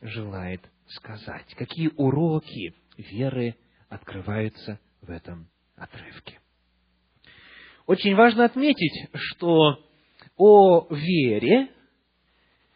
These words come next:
идет речь в этом повествовании касательно трех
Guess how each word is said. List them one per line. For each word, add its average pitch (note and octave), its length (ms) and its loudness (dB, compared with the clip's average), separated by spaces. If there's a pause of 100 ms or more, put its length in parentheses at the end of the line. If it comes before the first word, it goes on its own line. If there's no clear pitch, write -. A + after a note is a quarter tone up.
(360)
идет F#3+ 580 2
речь D3+ 880 -2 (800)
в B2 240 -6
этом F#3+ 400 2
повествовании B2 1300 -4 (1120)
касательно F#3+ 840 -2 (200)
трех B3+ 680 2